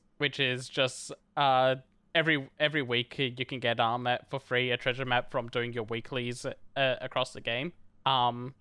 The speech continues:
and so we just round up everyone from the static, do that for a little bit,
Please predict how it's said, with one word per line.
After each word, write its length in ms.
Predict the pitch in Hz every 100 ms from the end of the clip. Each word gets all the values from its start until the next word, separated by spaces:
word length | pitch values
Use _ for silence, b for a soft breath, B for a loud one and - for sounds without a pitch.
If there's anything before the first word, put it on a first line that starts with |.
| _ -
and 260 | 147 135
so 180 | 131 143
we 120 | 135
just 240 | 139 147 -
round 260 | 135 127
up 100 | 123 127
everyone 360 | 123 127 123
from 140 | 120 127
the 80 |
static, 560 | 120 - 120 123 123 - -
do 160 | 139
that 180 | 127 123
for 120 | - 127
a 40 |
little 220 | 120 123
bit, 440 | 117 127 131 -